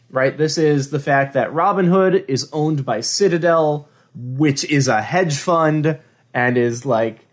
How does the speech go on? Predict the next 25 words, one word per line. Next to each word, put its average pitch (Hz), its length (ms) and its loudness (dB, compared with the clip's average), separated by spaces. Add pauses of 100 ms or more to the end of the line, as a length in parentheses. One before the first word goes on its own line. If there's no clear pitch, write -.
(140)
you 196 140 -10
know, 123 160 2
works 139 420 0
with 143 140 0
the 143 140 2
other 185 300 2
hedge 170 240 0
funds. 165 260 0
And 170 80 -4
like, 165 280 2 (280)
okay, 180 500 2
so 175 320 2
they're 180 180 2
just 175 220 -2
trying 151 260 0
to 143 60 -4
protect 135 500 -6
each 120 200 -6
other. 113 440 -2 (280)
And 120 480 0
this 135 240 0
was 131 180 0
a, 123 320 0 (280)
like, 117 340 -2 (160)
insane 180 880 2